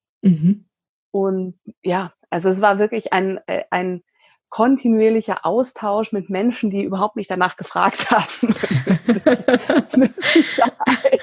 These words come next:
Speaker 2: zu bringen. Und, und dafür bin ich auch sehr, sehr dankbar.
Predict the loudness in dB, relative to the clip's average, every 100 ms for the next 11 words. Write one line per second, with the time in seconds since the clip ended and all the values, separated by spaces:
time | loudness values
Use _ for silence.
0 | -6 -6 -4 -2 -2 0 0 0 -4 -6
1 | -8 -6 -6 -8 -10 0 0 0 -2 2
2 | 2 2 -4 -10 -10 -10 -10 -14 -20 -16
3 | -4 0 0 -2 -4 -4 -2 -2 -2 -4
4 | -4 -6 -6 -8 -10 -10